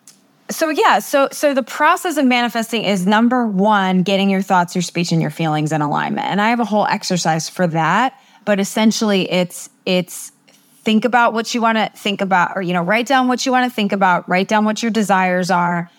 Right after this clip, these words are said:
start speaking those desires into existence, and start imagining what it feels like to be in that space. So that's the first piece. Then the intention piece is,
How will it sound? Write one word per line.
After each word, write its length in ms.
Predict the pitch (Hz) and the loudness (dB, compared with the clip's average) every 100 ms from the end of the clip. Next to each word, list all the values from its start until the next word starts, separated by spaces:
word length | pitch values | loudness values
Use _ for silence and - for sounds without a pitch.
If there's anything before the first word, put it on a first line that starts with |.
| _ | _
start 420 | - - 220 214 220 | -14 -6 0 0 -2
speaking 500 | - - 226 233 226 | -8 -4 0 2 2
those 220 | 220 214 | 2 0
desires 460 | 208 196 190 190 | 0 2 2 2
into 200 | 185 180 | 0 0
existence, 720 | 185 160 175 170 175 165 165 - _ _ | 0 0 -2 -2 -2 -2 -2 -8 _ _
and 160 | 170 175 | 0 0
start 500 | - - 202 190 190 202 | -2 -4 2 2 2 2
imagining 640 | 190 170 170 - 170 156 | 2 2 0 -2 -2 0
what 180 | 147 147 | 0 0
it 120 | 135 | -2
feels 480 | - - 165 156 160 | -6 0 2 2 0
like 260 | 147 139 - | -2 -2 -2
to 120 | - | -4
be 320 | 151 170 160 - | -2 0 -2 0
in 100 | 147 | -2
that 260 | 147 139 - | 0 -4 -6
space. 540 | - - 139 - - - | -8 -4 -4 -6 -10 -8
So 160 | 180 | 0
that's 220 | 196 214 | 0 0
the 80 | - | -6
first 360 | 175 160 151 - | -8 -6 -6 -8
piece. 300 | - - - _ - - _ | -8 -10 -14 _ -20 -20 _
Then 440 | 185 185 240 254 247 - 208 | -2 2 4 2 0 -4 -2
the 140 | 214 | 0
intention 760 | 180 190 - 254 339 - 254 | 0 -2 -2 0 0 2 2
piece 360 | 202 196 180 - | 2 2 0 -2
is, 440 | - 185 185 175 | -2 0 0 -2